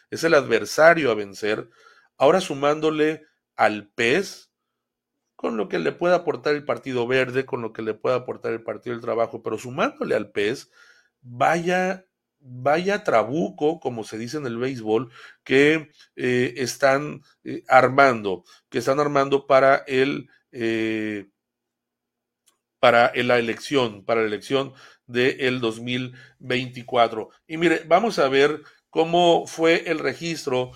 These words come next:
Primero fue el Partido Acción Nacional y el Partido, eh, Revolucionario Institucional,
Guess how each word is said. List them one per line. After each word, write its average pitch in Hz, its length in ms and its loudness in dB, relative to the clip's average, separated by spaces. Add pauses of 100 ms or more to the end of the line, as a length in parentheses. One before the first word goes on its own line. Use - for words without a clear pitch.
(180)
Primero 165 380 2
fue 180 400 2 (200)
el 143 200 0
Partido 139 360 2
Acción 170 280 -2
Nacional 160 640 -2 (200)
y 147 100 -4
el 139 140 -2
Partido, 156 840 0 (100)
eh, 123 760 0
Revolucionario 135 800 -4
Institucional, 120 680 -8